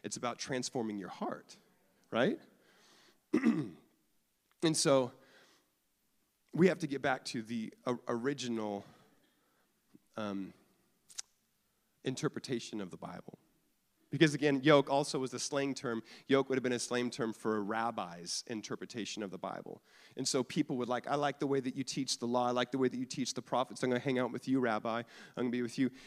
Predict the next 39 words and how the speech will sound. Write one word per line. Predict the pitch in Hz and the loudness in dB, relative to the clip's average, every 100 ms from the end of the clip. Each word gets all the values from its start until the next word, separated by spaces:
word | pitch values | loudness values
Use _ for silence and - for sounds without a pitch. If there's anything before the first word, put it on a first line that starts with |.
| - - | -20 2
And, | 127 127 127 | 4 4 4
and | 139 127 135 | 2 2 2
what | 143 | 2
Jesus | 123 143 143 135 | 6 4 4 0
is | 120 | -2
inviting | 113 117 120 120 | 0 2 2 0
people | - 117 107 | -4 -4 -2
into | 123 120 117 | -2 0 -2
is, | 104 | -4
first | - 135 135 | -4 -2 -2
he's | 135 | -4
inviting | 120 117 117 | -4 -2 0
into, | 117 113 110 | -2 -2 -2
like, | 113 - | -2 -2
"Look, | 101 104 - - | -6 -6 -10 -12
look, | - 123 123 | 0 0 2
let's | 120 - | 0 0
get | 113 123 | -4 -2
this | 117 - - - | -4 -6 -12 -10
yoke | 127 123 123 | -2 0 0
of | 131 | -2
servitude | - 120 110 117 | 0 0 -2 -2
off | 107 104 | -4 -4
you. | 113 | 0
Look, | 120 117 - - - | 0 -2 -8 -8 -6
let's | 113 | -4
get | 131 120 | -4 -4
this | 107 | -2
yoke | 123 110 | -2 0
of | 113 | -2
obligation | 104 104 117 127 107 | -4 -2 -4 -2 -4
off | 101 - | -6 -6
you. | 104 | -2
And | 120 | -2
look, | 139 | -2
you | - 156 | -4 -6
gotta | 262 | -4
get | 175 165 202 | -4 -6 -6
back | 113 127 165 - | -6 -4 -6 -8